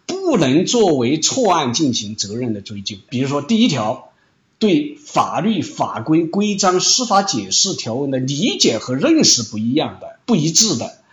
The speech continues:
那么在专业认知范围内能够予以合理说明的。也就是说，我们的这些规章制度、法律法规各有各的认识，站的角度不同，可能都会有认识上有偏差，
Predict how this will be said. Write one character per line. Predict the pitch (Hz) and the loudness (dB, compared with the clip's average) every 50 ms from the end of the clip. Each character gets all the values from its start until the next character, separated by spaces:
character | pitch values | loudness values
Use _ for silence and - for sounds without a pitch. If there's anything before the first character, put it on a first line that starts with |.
| _ _ _ | _ _ _
那 | 214 240 | 2 2
么 | 247 247 | 4 4
在 | 240 254 233 196 | 4 4 2 2
专 | 165 - 220 220 233 269 330 330 349 349 | 2 2 4 4 4 6 6 6 6 6
业 | 370 190 | 4 2
认 | 165 185 180 151 135 | 4 4 6 6 4
知 | 117 143 147 | 4 0 0
范 | 147 170 143 123 117 | 0 0 0 2 0
围 | 113 113 | 0 0
内 | 117 113 101 - 101 | 0 -2 -2 -4 -6
能 | 107 120 131 175 196 | -2 0 2 2 4
够 | 190 220 165 | 4 4 4
予 | 131 120 139 139 104 | 4 2 0 -2 -4
以 | - | -4
合 | - - - - 98 107 156 | -6 -8 -8 -6 -4 -4 -4
理 | 202 320 226 | -2 -2 -2
说 | - - - - 101 101 95 | 0 0 -2 -2 -4 -10 -16
明 | - - - | -18 -20 -20
的。 | - - _ _ - - | -20 -20 _ _ -4 0
也 | 190 233 | 2 4
就 | 226 320 | 4 4
是 | 277 330 | 4 4
说， | 330 262 | 4 4
我 | 202 185 185 | 6 6 6
们 | 185 254 294 | 8 6 6
的 | 320 - | 4 4
这 | - 277 | 4 4
些 | 226 262 240 | 4 4 4
规 | - 262 277 269 | 2 2 0 2
章 | 247 277 269 269 | 2 0 2 2
制 | 254 262 254 | 0 0 -2
度、 | 226 202 | -4 -6
法 | 165 - - - 131 | -6 -6 -6 -4 -2
律 | 175 240 247 | 0 0 0
法 | - - 107 117 | 0 0 -4 -4
规 | 143 - 208 220 202 | -4 -4 -4 -6 -4
各 | - - - 381 359 | -4 -4 0 4 6
有 | 269 196 | 6 6
各 | 156 226 233 | 6 4 4
的 | 190 185 | 4 4
认 | 185 220 208 175 147 | 4 6 4 4 4
识， | - - - 110 104 - - _ _ - | 4 2 0 -2 -6 -12 -18 _ _ 0
站 | - 277 254 | 2 4 6
的 | 220 170 | 6 4
角 | - - 123 185 | 4 2 0 0
度 | 214 277 | -2 -2
不 | 220 233 254 | -2 -2 -4
同， | 196 - 127 139 151 | -4 -2 -2 -2 -2
可 | 127 - 131 | -4 -4 -2
能 | 117 139 185 190 | -2 -2 0 0
都 | 220 220 | 0 0
会 | 226 233 190 | 0 -2 -2
有 | 139 110 110 | -2 -2 -2
认 | 139 226 220 | -2 0 0
识 | - - 143 | 0 0 -2
上 | 147 190 185 139 | -2 -4 -4 -4
有 | - | -4
偏 | - - - 170 170 185 185 | -6 -4 -4 -2 -2 -2 -2
差， | 170 165 165 - | -4 -4 -4 -6